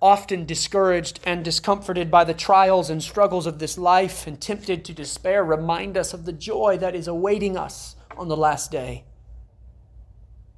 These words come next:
A joy that we can't even begin to comprehend when Christ comes to receive us for his own. There's going to come a day when you will say to your Son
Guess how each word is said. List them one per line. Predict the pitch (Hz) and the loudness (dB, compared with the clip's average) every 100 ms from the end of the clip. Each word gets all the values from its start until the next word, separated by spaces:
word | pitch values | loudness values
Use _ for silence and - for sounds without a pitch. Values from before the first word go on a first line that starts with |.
| - - - - - - | -20 -20 -20 -20 -20 -16
A | - | -8
joy | 160 180 226 220 | 0 6 8 6
that | 196 208 | 4 -2
we | 226 | -4
can't | 214 240 233 233 | -2 -2 -2 -4
even | 220 196 208 | -10 -6 -6
begin | 196 160 185 220 208 | -6 -2 0 0 -2
to | |
comprehend | 214 220 220 220 160 160 135 131 127 - - _ - - - _ - _ - - - | -4 -2 -2 -4 -6 -6 -6 -10 -16 -20 -20 _ -20 -20 -20 _ -20 _ -20 -20 -20
when | - | -16
Christ | 127 190 156 127 - - - _ _ _ - - _ _ - - | -4 4 4 4 -6 -10 -16 _ _ _ -20 -20 _ _ -20 -8
comes | 151 139 120 | -6 -4 -6
to | - | -8
receive | 147 127 151 147 | -6 -4 -4 -4
us | 139 | -6
for | 160 151 | -2 -2
his | 139 | 0
own. | 131 123 | -2 -2
There's | 135 | -4
going | 165 165 | -4 -4
to | 160 | -2
come | 185 | -4
a | 170 | -2
day | 156 180 180 | 0 0 0
when | 175 170 | -4 -4
you | 180 | -4
will | 185 | -4
say | 180 202 190 185 | -2 2 2 0
to | 196 | -4
your | 185 | -4
Son | 170 - 190 202 208 | -4 -2 0 0 -2